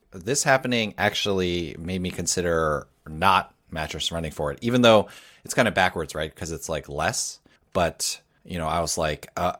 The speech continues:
there's gonna be, like, so many globalists. So I know that's, like, a concern of people. I, I think it's pretty clear, though, twenty twenty-one, it's not gonna matter. There's not, there's still not gonna be that many people. Well, I don't know, actually. This vac-, vaccine news has been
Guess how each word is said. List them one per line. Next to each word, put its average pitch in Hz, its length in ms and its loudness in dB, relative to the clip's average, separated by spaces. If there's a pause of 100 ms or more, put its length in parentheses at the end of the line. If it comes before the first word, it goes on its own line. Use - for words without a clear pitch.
(100)
there's 92 400 -6
gonna 107 180 0
be, 95 140 -2
like, 90 200 -2
so 101 400 0
many 104 260 0
globalists. 92 400 2
So - 300 0
I 95 100 2
know 160 240 4
that's, 147 220 4
like, 120 140 4
a 104 180 6
concern 101 460 2
of 92 80 -4
people. 82 380 -4 (320)
I, 123 200 2 (200)
I 113 80 2
think 185 240 0
it's 139 100 -2
pretty 135 200 0
clear, 107 220 6
though, 85 160 4
twenty 160 340 0
twenty-one, 110 680 2
it's - 160 -6
not 120 160 0
gonna 92 140 0
matter. 85 460 0 (300)
There's 113 220 2
not, 127 400 4
there's 104 160 2
still 123 200 4
not 107 180 2
gonna 95 120 -4
be 95 80 2
that 87 160 2
many 87 200 -2
people. 90 460 -2
Well, 92 120 2
I 80 100 0
don't 123 120 2
know, 82 260 -2
actually. 64 300 -10
This - 220 -10
vac-, - 360 -12
vaccine 90 380 -4
news 76 200 -4
has 73 120 -10
been 69 260 -10